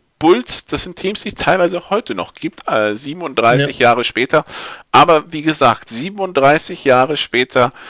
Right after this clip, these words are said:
Speaker 1: erstmals wieder kein Nordteam, und zwar echtes Nordteam, ähm, so wie wir es heute verstehen, sprich Hessen gehört zum Süden, im, äh,
Speaker 2: Genau.
Speaker 1: im German Bowl.
Speaker 2: Ja. Ja, und ich freue mich drauf.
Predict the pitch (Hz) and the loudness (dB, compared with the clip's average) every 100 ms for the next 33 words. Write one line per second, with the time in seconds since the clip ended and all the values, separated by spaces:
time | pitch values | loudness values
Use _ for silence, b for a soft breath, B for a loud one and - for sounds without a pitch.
0 | B B - 135 170 - 156 147 - 139 | B B 4 4 4 0 2 2 0 -2
1 | 143 - - - 170 190 233 262 - 151 | -2 -2 -2 2 4 4 2 -10 -12 0
2 | 147 160 - - 165 160 170 190 _ _ | 2 2 -4 -12 -6 -4 -4 -12 _ _
3 | _ _ _ _ 139 131 131 120 - 160 | _ _ _ _ -4 0 4 4 4 0
4 | 175 147 120 123 127 - 135 139 151 B | 0 -4 -4 0 0 0 -6 -6 -10 B
5 | B B B B B B B _ - 127 | B B B B B B B _ -2 4
6 | 123 120 117 117 _ - 135 143 - 151 | 6 4 0 -12 _ -4 2 2 4 4
7 | 175 156 117 - 147 160 - 139 - 139 | 4 2 -2 2 0 0 -2 -2 0 2
8 | - 147 139 139 135 127 156 151 170 _ | 0 0 0 0 0 -2 0 0 -6 _
9 | _ _ _ _ _ _ _ - - 123 | _ _ _ _ _ _ _ -18 -4 2
10 | 135 139 131 - 131 127 127 120 113 101 | 2 2 0 2 0 0 0 -2 -2 -6
11 | 104 _ _ _ _ _ - 147 151 _ | -8 _ _ _ _ _ -2 -2 -2 _
12 | _ _ _ _ _ _ _ _ - 139 | _ _ _ _ _ _ _ _ -6 -2
13 | 180 160 151 143 139 139 | 0 0 0 0 -2 -8